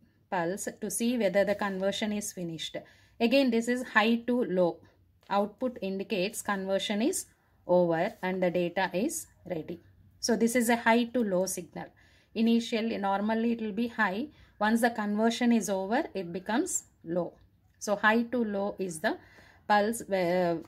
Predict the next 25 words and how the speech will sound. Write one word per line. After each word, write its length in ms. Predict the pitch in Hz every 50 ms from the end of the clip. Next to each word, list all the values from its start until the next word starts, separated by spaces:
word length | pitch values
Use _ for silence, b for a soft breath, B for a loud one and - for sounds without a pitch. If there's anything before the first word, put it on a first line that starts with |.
| _ _ _ _ _ _ _ _ _
indicating 640 | 208 202 202 202 - 220 208 202 208 214 220 214 202
that 200 | 196 190 208 202
the 120 | 190 196
data 360 | 170 170 165 170 - 180 175 175 -
is 380 | 190 247 320 - - - - - - - -
ready. 300 | 165 170 156 151 165 160 _ - _ _ _ _ B B B B B B B B B B B - - _
Then 180 | - 247 214
five, 420 | 226 - 247 233 226 202 202 233 233 - _ -
activate 640 | 214 220 220 226 - _ 277 262 269 269 277 277 - -
output 520 | 202 185 185 185 185 _ 233 240 233 214
enable 600 | 196 185 185 185 185 185 175 185 165 147 165 233 - _ _ _
to 140 | _ 202 185
read 320 | 185 202 214 226 226 185 165
data. 340 | 170 165 156 156 - 147 - - _ _ _ _ _ _ _ _ _ _ _
To 100 | - 208
read 280 | 202 220 240 254 233 214
the 80 | 226
data, 400 | 196 180 180 175 175 - 196 240 247
we 120 | 220 208
need 280 | 196 196 202 208 202 - -
to 160 | 269 370 B B B B B B B B
activate 680 | - 175 180 180 - _ 208 202 190 180 190 233 233 - -
output 460 | - 190 185 185 185 - 220 214 -
enable 560 | 180 175 165 156 160 165 165 185 190 190 175 - _ 170
bit 340 | 165 165 170 180 - -